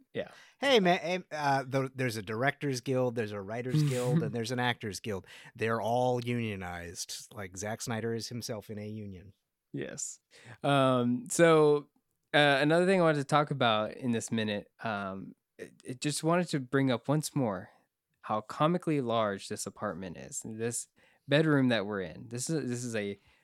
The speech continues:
Speaker 1: uh, a Metropolis apartment, which I would assume is, like, a New York apartment. And this master bedroom is probably bigger than my last
Speaker 2: It's, uh,
Speaker 1: apartment. <laughs>
Speaker 2: is, is,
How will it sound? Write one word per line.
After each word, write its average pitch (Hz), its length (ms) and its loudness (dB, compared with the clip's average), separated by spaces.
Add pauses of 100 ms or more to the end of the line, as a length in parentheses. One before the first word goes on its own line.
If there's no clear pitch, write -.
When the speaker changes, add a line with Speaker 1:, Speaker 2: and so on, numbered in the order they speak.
Speaker 1:
uh, 95 380 -4 (200)
a 117 100 -4
Metropolis 151 920 -2 (120)
apartment, 131 420 -2
which 92 160 -10
I 101 240 -2
would 104 160 -8
assume 117 300 -2
is, 107 140 -6
like, 107 240 -6
a 95 280 -8
New 110 180 -2
York 120 280 -2
apartment. 85 600 -12 (460)
And 104 480 -6 (140)
this 127 300 -4
master 113 480 -6
bedroom 101 480 -6
is - 120 -12
probably 104 360 -12
bigger 104 360 -12
than 120 340 -12 (1040)
my 110 200 -4
last 101 280 -2
Speaker 2:
It's, 415 80 -4
uh, - 20 -4
Speaker 1:
apartment. - 380 -6 (160)
<laughs> - 680 -20
Speaker 2:
is, 285 280 -4 (320)
is, 214 260 -6